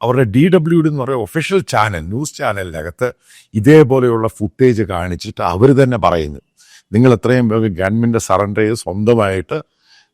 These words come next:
നിങ്ങൾ ജർമ്മനി വിട്ടുപോകാൻ ശ്രമിക്കുക, അല്ലെങ്കിൽ അത് ക്രൂരമായ രീതിയിലായിരിക്കും പോലീസിൻ്റെയും അവിടുത്തെ ഫോഴ്സുകളുടെയും സെക്യൂരിറ്റി ഫോഴ്സിൻ്റെയും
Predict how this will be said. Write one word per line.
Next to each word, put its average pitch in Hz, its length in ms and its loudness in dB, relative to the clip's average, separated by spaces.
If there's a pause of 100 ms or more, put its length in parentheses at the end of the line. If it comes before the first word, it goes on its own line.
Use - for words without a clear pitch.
നിങ്ങൾ 101 200 0
ജർമ്മനി 104 460 2
വിട്ടുപോകാൻ 90 600 0
ശ്രമിക്കുക, 90 580 -4 (480)
അല്ലെങ്കിൽ 110 380 2
അത് 87 160 -6
ക്രൂരമായ 135 720 4
രീതിയിലായിരിക്കും 98 840 0 (440)
പോലീസിൻ്റെയും 104 680 2
അവിടുത്തെ 95 320 -4 (280)
ഫോഴ്സുകളുടെയും 107 720 2
സെക്യൂരിറ്റി 156 440 -2
ഫോഴ്സിൻ്റെയും 82 640 -8